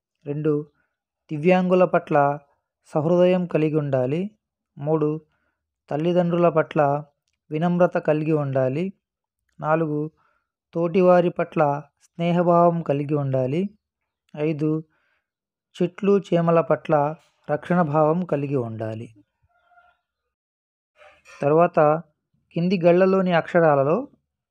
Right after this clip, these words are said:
వివిధ మతాలకు చెందిన వారిని గుర్తించి రాయండి. అంటే ఆ గళ్ళలో వివిధ మతాలకు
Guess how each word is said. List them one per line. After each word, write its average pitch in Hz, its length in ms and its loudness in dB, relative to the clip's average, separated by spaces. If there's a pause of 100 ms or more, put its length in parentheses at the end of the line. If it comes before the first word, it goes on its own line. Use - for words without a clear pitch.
(140)
వివిధ 170 240 -2
మతాలకు 180 520 2 (100)
చెందిన 170 220 2
వారిని 156 380 2
గుర్తించి 156 500 -4
రాయండి. 117 600 -2 (580)
అంటే 175 460 0 (840)
ఆ - 20 -2 (120)
గళ్ళలో 175 400 4 (880)
వివిధ 160 180 -2
మతాలకు 170 500 2